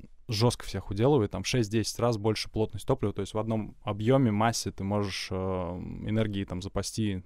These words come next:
на шесть-десять, э, раз больше. А, смотрели семнадцатого года, смотрели в восемнадцатом году, я че-то там пытался питчить, короче, кому-то, ам,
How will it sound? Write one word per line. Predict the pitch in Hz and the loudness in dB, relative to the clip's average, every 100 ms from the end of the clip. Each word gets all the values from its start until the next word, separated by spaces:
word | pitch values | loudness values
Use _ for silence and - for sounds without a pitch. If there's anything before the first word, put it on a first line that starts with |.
| - | -8
на | 104 | -6
шесть-десять, | 95 110 98 101 - - - - | -4 -4 -4 -6 -6 -10 -12 -8
э, | 101 92 | -6 -4
раз | 104 104 - | -2 -2 -2
больше. | 104 110 92 - 90 - - - - - - | -2 0 0 -2 -6 -12 -18 -18 -20 -20 -6
А, | 101 101 - | -2 0 -2
смотрели | - 117 143 139 | 0 4 6 6
семнадцатого | - 127 170 - 147 | 4 4 4 4 4
года, | 135 120 | 6 4
смотрели | 104 107 117 110 | 4 2 2 2
в | |
восемнадцатом | 104 - 120 151 - 120 | 2 4 6 6 6 6
году, | 120 110 98 - | 6 6 2 0
я | 107 | -2
че-то | - 110 - | 0 -4 -2
там | 107 | 0
пытался | 101 110 107 101 | 2 2 2 0
питчить, | 156 - 117 | -2 0 -2
короче, | - 107 104 | -2 -2 -2
кому-то, | - 107 107 104 98 95 - | -2 -2 0 0 0 -2 -4
ам, | 104 98 98 98 104 104 101 - 101 | -2 0 -2 -2 -4 -6 -8 -10 -12